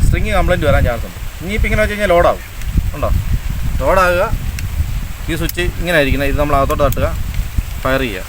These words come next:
ഡാർട്ട് വെക്കുക, ഫയർ ചെയ്യുക, അത്രേ ഉള്ളൂ ഇതിൻ്റെ പരിപാടി. ഇനിയിപ്പോൾ പിന്നെ ഇവിടെ ഒരു വേറൊരു, ആ, ഒരു, ഒരു പിടി വെക്കണം കേട്ടോ. അത് നമ്മൾ കാണിച്ചു തരാം എങ്ങനെയാണ്.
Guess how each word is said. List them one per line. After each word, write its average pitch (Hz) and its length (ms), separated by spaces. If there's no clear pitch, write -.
ഡാർട്ട് 135 220
വെക്കുക, 143 240
ഫയർ 120 160
ചെയ്യുക, 101 140
അത്രേ 143 140
ഉള്ളൂ 131 100
ഇതിൻ്റെ 123 160
പരിപാടി. 113 240
ഇനിയിപ്പോൾ 170 240
പിന്നെ 185 140
ഇവിടെ 190 160
ഒരു 180 120
വേറൊരു, 180 360
ആ, 147 40
ഒരു, 156 100
ഒരു 147 160
പിടി 143 200
വെക്കണം 110 200
കേട്ടോ. - 220
അത് 143 160
നമ്മൾ 135 200
കാണിച്ചു - 200
തരാം - 120
എങ്ങനെയാണ്. 98 240